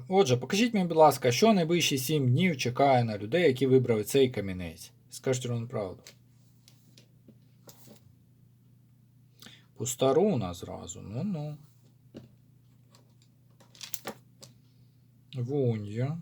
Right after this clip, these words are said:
Дагас. Феху перевернута. І що в результаті?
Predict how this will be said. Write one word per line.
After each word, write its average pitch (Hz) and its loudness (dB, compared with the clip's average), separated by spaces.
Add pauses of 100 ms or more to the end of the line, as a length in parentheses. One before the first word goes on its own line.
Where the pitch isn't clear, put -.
(3250)
Дагас. 117 -6 (4000)
Феху 127 0
перевернута. 104 -2 (760)
І 123 -10
що 135 4
в 123 2
результаті? 113 -2